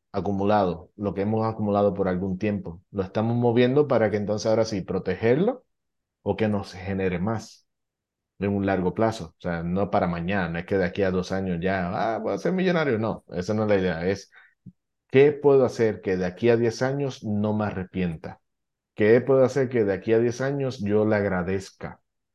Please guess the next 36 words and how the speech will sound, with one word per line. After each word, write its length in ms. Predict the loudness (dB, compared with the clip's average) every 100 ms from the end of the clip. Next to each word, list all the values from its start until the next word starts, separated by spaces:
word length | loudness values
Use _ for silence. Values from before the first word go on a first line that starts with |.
| _ -6
al, 320 | -2 0 0
al, 260 | 0 -2 -2
al, 300 | -4 -4 -6 -6
al 200 | -6 -4
presente 600 | -6 -2 -4 0 0 0
yo?". 300 | -4 -6 -8 _ _ _ _ _
Cuestión 340 | -8 -2 0 2
de 140 | 2
que 400 | 2 0 0 -6 _ _ _ _ _ _ _
sea 400 | -14 0 4 4
mejor 640 | 2 -2 -2 0 0 -2 -10 _ _ _ _ _ _ _ _ _ _ _
y 140 | 0 2
a-, 140 | 2
y 300 | 2 4 4
todo 240 | 2 2 2
un, 120 | 0 -4
un 160 | -4
riesgo, 320 | 0 0 0 -2
¿no? 300 | -2 -6 -8
Todo, 320 | 0 2 2 2
todo 260 | 4 4
tiene 200 | 4 0
su 140 | 0 -2
riesgo, 460 | -2 -2 -4 -6 _ _ _ _ _
pero 280 | 6 8 8
sí 180 | 4 0
nosotros 300 | 2 0 0
que 60 |
estamos 300 | -2 -2 -2
viendo 280 | -2 0 2 2
desde 140 | 0
una 180 | -2 0
perspectiva 460 | -2 -4 -4 -2 -2
un 80 |
poquito 280 | 0 -2 -2
más 200 | -2 -2